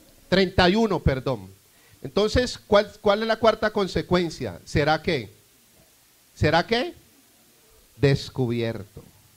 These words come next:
Treinta y uno, si fuere sorprendido, ¿qué? ¿Pagará qué? ¿Siete veces? ¿Entregará qué? ¿Todo el haber?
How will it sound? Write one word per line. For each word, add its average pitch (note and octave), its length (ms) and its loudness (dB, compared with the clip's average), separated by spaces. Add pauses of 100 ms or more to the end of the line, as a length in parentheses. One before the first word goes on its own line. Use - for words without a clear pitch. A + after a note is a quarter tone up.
(960)
Treinta F#3+ 500 2
y F#3+ 60 4
uno, C4 460 2 (1200)
si C#3+ 140 -6
fuere A3 440 2
sorprendido, E3+ 720 2
¿qué? B2+ 320 -2 (680)
¿Pagará D#3+ 440 4
qué? D#3+ 340 -2 (720)
¿Siete G3 480 0
veces? A#3 600 -2 (500)
¿Entregará F#3 720 2
qué? E3+ 360 -2 (140)
¿Todo G#3+ 260 6
el A3 120 2
haber? A3 420 0